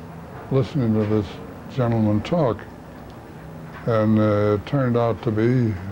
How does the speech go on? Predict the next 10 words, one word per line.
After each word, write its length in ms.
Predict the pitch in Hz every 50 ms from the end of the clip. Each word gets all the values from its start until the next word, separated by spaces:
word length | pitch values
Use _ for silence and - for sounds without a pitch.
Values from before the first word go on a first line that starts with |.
| 107 107
Doctor 440 | 104 110 104 104 101 - - 107 98
Hackett. 480 | 87 - - 151 127 - - 117 98 - - - - - - - - - - - - - - - - - - - - - -
And 120 | - 107 104
Doctor 360 | 110 117 127 127 - 175 156
Hackett 460 | 123 117 123 110 107 107 127 120 117
was 220 | 127 120 110 101 -
talking 440 | - 120 107 101 - - 139 123
about 360 | 117 113 107 107 107 107 110 101 - - - - - - - - - - - - - - - - -
a 80 | 123 110
treatment 600 | - - - 165 160 147 - - 113 117 120 117